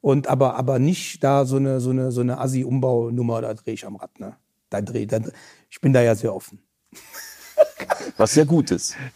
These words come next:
Speaker 2: Das
Speaker 1: Ja,
Speaker 2: ist
Speaker 1: und die
Speaker 2: schön.
Speaker 1: Autos sind beide, beide wirklich im Top-Zustand,
Speaker 2: Ja.
Speaker 1: haben beide eine eins minus. Und jetzt kommt mein großes Problem. Sie sind so schön auch von unten, dass ich damit nicht fahren darf. Weil dann nimmst du dem Auto, die ganze Arbeit war dann eigentlich umsonst. Und das kann ich nicht machen, ne?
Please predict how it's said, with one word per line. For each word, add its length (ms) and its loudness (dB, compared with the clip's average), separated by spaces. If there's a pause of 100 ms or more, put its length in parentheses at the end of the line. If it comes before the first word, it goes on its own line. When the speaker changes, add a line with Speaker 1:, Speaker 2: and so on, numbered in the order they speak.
(260)
Speaker 2:
Das 80 4
Speaker 1:
Ja, 60 8
Speaker 2:
ist 40 2
Speaker 1:
und 60 0
die 60 6
Speaker 2:
schön. 40 8
Speaker 1:
Autos 240 4
sind 140 2
beide, 280 6
beide 480 2
wirklich 320 -2
im 120 -4
Top-Zustand, 600 2
Speaker 2:
Ja. 40 0
Speaker 1:
haben 120 0
beide 180 2
eine 120 -2
eins 240 -6
minus. 300 0 (260)
Und 80 0
jetzt 160 6
kommt 200 4
mein 180 6
großes 320 0
Problem. 420 2 (240)
Sie 100 0
sind 200 4
so 240 6
schön 360 4
auch 120 -2
von 180 -4
unten, 460 2 (280)
dass 160 4
ich 120 0
damit 260 2
nicht 160 -2
fahren 440 -6
darf. 380 -10
Weil 280 0
dann 220 2
nimmst 300 2
du 60 0
dem 160 2
Auto, 280 -2
die 180 -6
ganze 280 0
Arbeit 300 4
war 140 2
dann 140 2
eigentlich 440 -2
umsonst. 560 -4 (140)
Und 60 -10
das 260 -10
kann 140 -6
ich 120 -8
nicht 160 -6
machen, 240 -10
ne? 120 -16